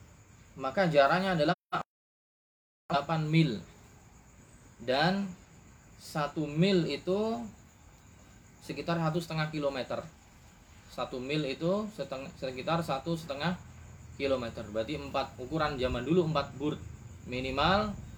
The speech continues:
para jumhur ulama mengatakan boleh sholat itu dikosor, yaitu dikorting empat rakaat jadi dua rakaat ketika orang safarnya empat burd.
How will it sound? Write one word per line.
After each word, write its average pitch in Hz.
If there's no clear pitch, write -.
para 139
jumhur 151
ulama 165
mengatakan 160
boleh 170
sholat 165
itu 190
dikosor, 156
yaitu 143
dikorting 165
empat 131
rakaat 151
jadi 143
dua 135
rakaat 139
ketika 156
orang 190
safarnya 175
empat 180
burd. 160